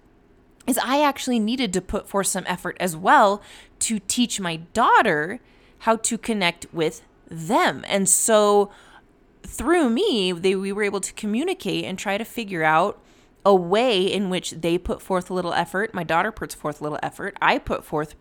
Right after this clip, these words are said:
pretty much, you know, more effort to help these to connect.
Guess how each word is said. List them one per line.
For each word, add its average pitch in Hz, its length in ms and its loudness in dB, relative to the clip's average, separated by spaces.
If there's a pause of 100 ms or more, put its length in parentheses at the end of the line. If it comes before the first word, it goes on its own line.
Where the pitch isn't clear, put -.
pretty 359 220 -4
much, 214 220 -4 (220)
you 202 100 -6
know, 165 120 -4
more 233 320 4
effort - 480 2 (460)
to 302 140 6
help 277 340 0
these 185 380 -2
to 160 640 -4 (400)
connect. - 800 -6